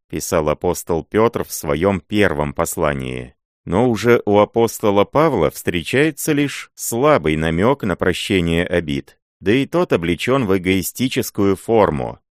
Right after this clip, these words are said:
"Итак, неизвинителен ты, всякий человек, судящий другого, ибо тем же судом, каким судишь другого, осуждаешь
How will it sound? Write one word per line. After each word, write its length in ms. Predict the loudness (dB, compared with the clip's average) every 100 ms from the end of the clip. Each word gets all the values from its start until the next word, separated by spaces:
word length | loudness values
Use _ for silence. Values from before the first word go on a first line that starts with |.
| _
"Итак, 640 | -6 0 4 6 4 -2
неизвинителен 1300 | -4 0 2 2 2 2 2 2 0 0 2 2 0
ты, 260 | 0 0 0
всякий 520 | 0 4 4 2 -4
человек, 720 | -2 0 2 2 0 0 -12 _
судящий 680 | -4 0 4 4 2 -2 -2
другого, 760 | 0 -2 4 6 6 4 2 -4 _ _
ибо 260 | -2 2 0
тем 380 | 2 2 4 4
же 200 | 2 2
судом, 560 | 0 0 4 4 4
каким 380 | 0 -2 0 -2
судишь 440 | 0 0 2 0
другого, 600 | 0 -2 4 4 6 4
осуждаешь 1040 | 4 0 2 -2 2 4 6 4 2 -6